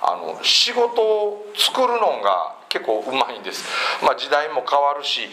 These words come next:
いろいろある中で新しい仕事を作ればいいって。だけど、ね、与えられたゲームしかしてこなかったら、多分与えられたことしかできない人間になってくんちゃうかなって。だって子供の時の一番の才能って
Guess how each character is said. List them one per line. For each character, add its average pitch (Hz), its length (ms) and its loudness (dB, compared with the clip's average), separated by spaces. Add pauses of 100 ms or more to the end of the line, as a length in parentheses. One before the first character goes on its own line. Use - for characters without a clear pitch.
(140)
い 135 100 -2
ろ 147 140 4
い - 20 0
ろ 117 140 4
あ 117 40 -2
る 139 120 -8
中 110 240 -2
で 110 60 2
新 190 300 2
し 180 180 -4
い - 20 -4
仕 - 160 2
事 127 240 0
を 123 240 -2
作 - 240 0
れ 240 100 4
ば 107 160 0
い 98 60 -8
い - 20 -12
っ - 40 -14
て。 - 280 -6 (560)
だ 233 80 4
け 214 80 0
ど、 139 140 -4 (440)
ね、 - 300 0
与 285 340 0
え - 20 -4
ら 302 120 0
れ 302 100 -8
た 180 140 2
ゲ 202 260 0
ー 262 40 0
ム 190 120 -2
し - 100 0
か 139 100 0
し - 80 -2
て 139 120 -2
こ 175 100 2
な 185 140 2
か - 100 0
っ - 100 -8
た 95 120 2
ら、 107 300 2 (360)
多 302 180 4
分 302 160 2
与 214 460 2
え - 20 -4
ら 311 120 2
れ 285 100 -2
た 220 80 2
こ 190 140 0
と 185 100 0
し - 100 -2
か 143 120 2
で 147 100 -4
き 156 140 -6
な 180 120 2
い 165 100 -4
人 135 100 -4
間 127 140 -2
に 120 40 -4
な 110 80 0
っ - 40 -10
て - 100 -6
く 156 100 -6
ん 147 60 -6
ち - 60 2
ゃ 117 80 4
う 101 40 -2
か 104 120 2
な 95 160 2
っ - 120 -14
て。 95 140 -2 (320)
だ - 80 6
っ - 20 8
て - 60 4
子 143 160 0
供 196 240 2
の 220 40 -4
時 226 240 -2
の 127 240 0 (460)
一 131 220 0
番 220 240 2
の 214 80 -2
才 226 320 -2
能 226 140 4
っ 220 80 -2
て - 120 -4